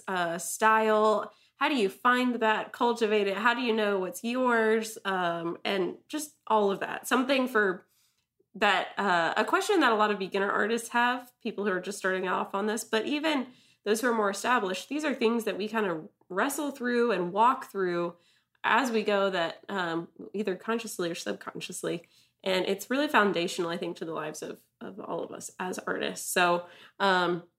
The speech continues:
grab some coffee or tea, uh, and sit down and, uh,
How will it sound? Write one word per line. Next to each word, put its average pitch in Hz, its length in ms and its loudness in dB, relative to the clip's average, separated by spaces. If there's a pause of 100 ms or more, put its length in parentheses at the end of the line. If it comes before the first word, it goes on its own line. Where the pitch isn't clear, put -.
(140)
grab 220 200 4
some 247 140 -2
coffee 233 500 2
or 180 160 -2
tea, 269 680 -2 (160)
uh, 180 320 4
and 208 180 0
sit 220 160 -4
down 208 400 2
and, 185 400 -2
uh, 175 300 0